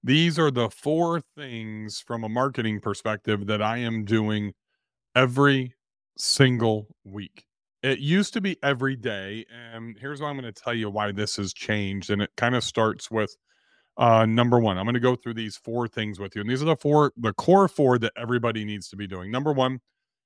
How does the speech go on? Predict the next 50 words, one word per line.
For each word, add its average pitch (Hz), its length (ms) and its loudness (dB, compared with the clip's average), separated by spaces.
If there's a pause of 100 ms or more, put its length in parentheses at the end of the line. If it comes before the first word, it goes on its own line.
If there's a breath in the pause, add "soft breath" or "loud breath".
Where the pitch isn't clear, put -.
(120)
is 135 160 -6
listing 151 280 0
optimization. 107 680 -6 (480)
This 131 340 6
is 143 360 4 (440)
tried 147 300 4
and 147 140 2
true 123 580 0
and 113 420 -8
really 123 280 2
the 113 120 -2
place 113 380 -6
that 117 140 -10
you 113 120 -10
need 113 200 -10
to 110 80 -8
focus 110 320 -8
on. 110 80 -6
A - 20 -8
lot 113 160 -4
of 104 60 -10
people 110 180 -10
ask 110 260 -8
if 110 160 -12
you 110 140 -6
can, 104 320 -8 (560)
you 131 120 -10
know, 120 120 -6
work 113 380 -4
on 110 540 2 (240)
Airbnb 117 520 0
and 110 220 -4
Vrbo 110 240 0
at 85 80 -6
the 104 80 -8
same 110 300 -6
time. 110 340 -6
Unfortunately, 110 560 -4
there's 107 340 -6
no 113 280 -2
tools 110 360 -8
integrated 104 600 -6
to 101 220 -4
Vrbo 101 440 0
like 101 220 -4
we 101 140 -4
have 101 240 -2
Rank 104 280 -2
Breeze 98 360 -6
into 95 480 -6